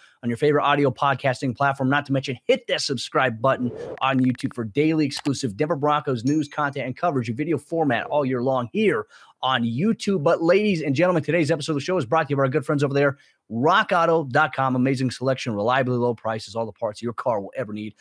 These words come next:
I'll tell you about them a little bit later on, but let's get into our Broncos Day five news and notes. Our reaction from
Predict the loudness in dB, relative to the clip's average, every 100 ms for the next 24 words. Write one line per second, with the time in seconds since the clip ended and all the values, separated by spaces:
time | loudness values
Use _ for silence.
0 | -20 -4 -2 2 2 2 2 0 0 2
1 | 2 2 4 2 2 2 2 0 -2 -6
2 | -2 -2 -2 -2 0 0 0 -2 -4 -12
3 | 0 2 2 0 0 0 0 -4 _ -20
4 | -10 -2 2 4 2 2 0 0 -2 0
5 | 0 2 4 2 2 -2 -4 0 0